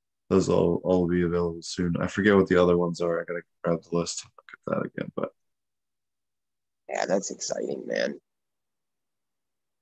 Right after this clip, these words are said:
Speaker 2: We need some more stuff like that, for sure.
Speaker 1: Um, what, uh, what else have you been up to? What do you guys have coming up?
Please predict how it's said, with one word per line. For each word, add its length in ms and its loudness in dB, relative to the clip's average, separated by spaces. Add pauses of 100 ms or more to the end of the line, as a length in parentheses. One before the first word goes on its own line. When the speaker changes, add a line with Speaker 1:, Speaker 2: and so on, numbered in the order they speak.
(140)
Speaker 2:
We 120 0
need 240 4
some 180 -2
more 180 2
stuff 340 0
like 220 2
that, 280 4 (1000)
for 120 0
sure. 520 4 (3500)
Speaker 1:
Um, 500 2
what, 340 6
uh, 340 4 (680)
what 140 4
else 200 4
have 80 0
you 60 2
been 160 0
up 160 -4
to? 260 -4 (2000)
What 140 -4
do 60 2
you 80 4
guys 260 4
have 240 0
coming 260 0
up? 160 0